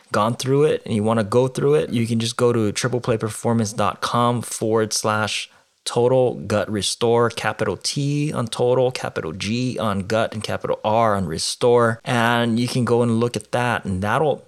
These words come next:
that's basically my protocol that I've used with every single patient to get them back on their feet.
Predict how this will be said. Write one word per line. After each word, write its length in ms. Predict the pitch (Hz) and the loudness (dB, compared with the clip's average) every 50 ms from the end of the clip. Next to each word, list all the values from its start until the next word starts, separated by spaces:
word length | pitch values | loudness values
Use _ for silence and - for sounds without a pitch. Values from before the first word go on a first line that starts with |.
| - | -2
that's 220 | - 123 135 - - | 0 0 0 0 0
basically 380 | 151 156 170 - 165 156 143 | 0 0 0 0 0 0 0
my 180 | 135 131 117 107 | 2 4 4 2
protocol 720 | - - - 131 139 135 131 - - 117 107 107 110 107 | 2 2 2 4 4 4 2 2 2 4 4 4 4 2
that 220 | 104 104 104 98 101 | 2 0 0 0 2
I've 220 | 107 104 98 101 | 0 0 0 0
used 280 | 101 110 117 117 110 113 | 0 0 0 0 0 -2
with 120 | 107 98 | 0 0
every 220 | 113 113 113 123 | 2 2 2 2
single 240 | 117 - 127 123 117 | 0 0 0 0 0
patient 480 | 110 - 135 135 131 123 113 104 98 90 | 0 2 2 2 2 2 0 -2 -2 -2
to 80 | - | -4
get 300 | 98 101 107 101 - - | -4 0 0 -2 -2 0
them 300 | - 113 110 110 110 107 104 | 0 2 2 4 2 0 0
back 360 | 95 98 104 104 104 101 - | 0 2 2 2 2 -2 -4
on 120 | - 92 | -4 -6
their 100 | 90 85 | -6 -6
feet. 300 | - - - 78 - - | -8 -6 -6 -6 -6 -6